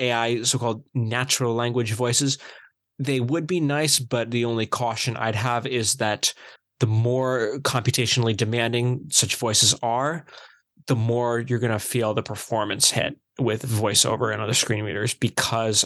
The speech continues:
of, like, I've tried using Siri voice, uh, the Siri voices with VoiceOver, and, uh, yeah, I, I don't, I don't like the, the, the Siri voices are great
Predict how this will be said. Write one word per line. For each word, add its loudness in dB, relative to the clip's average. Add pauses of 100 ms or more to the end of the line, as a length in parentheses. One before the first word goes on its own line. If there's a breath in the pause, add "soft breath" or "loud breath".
(100)
of, -2 (460 loud breath)
like, 0
I've 0
tried 0
using 0 (320 loud breath)
Siri 2
voice, 2
uh, 0 (520)
the 0
Siri 2
voices 2
with -2
VoiceOver, 2
and, -8 (420)
uh, 0 (100)
yeah, -2
I, -4
I -4 (220)
don't, -2
I 2
don't 0
like -2
the, -2 (140)
the, 0
the 0
Siri 0
voices 2
are 0
great -2